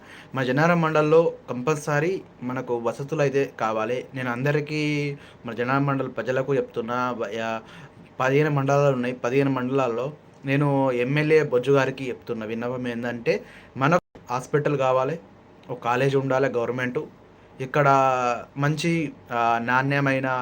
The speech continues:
ఆహ్, సదతులు అయితే మనకు ఉండాలి. ఎందుకంటే, ఆహ్, రోడ్స్ and, ఆహ్, కొన్ని కొన్ని విలేజ్లల్లా, ఆహ్, ఏం ప్రాబ్లమ్స్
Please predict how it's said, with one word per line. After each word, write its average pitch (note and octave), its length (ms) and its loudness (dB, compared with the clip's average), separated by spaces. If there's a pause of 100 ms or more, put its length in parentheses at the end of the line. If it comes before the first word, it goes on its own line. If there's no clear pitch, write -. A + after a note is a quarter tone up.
(300)
ఆహ్, A2+ 340 -2
సదతులు C3 340 -4
అయితే B2+ 200 0
మనకు A2 300 -8
ఉండాలి. A2+ 320 -2
ఎందుకంటే, C#3+ 560 -2 (400)
ఆహ్, A#2 460 2
రోడ్స్ D3+ 360 4
and, C3 880 -4
ఆహ్, B2+ 600 -4
కొన్ని C#3 240 0
కొన్ని C#3 320 0
విలేజ్లల్లా, B2 760 0 (320)
ఆహ్, A#2+ 260 0
ఏం D#3 240 4
ప్రాబ్లమ్స్ C#3+ 560 0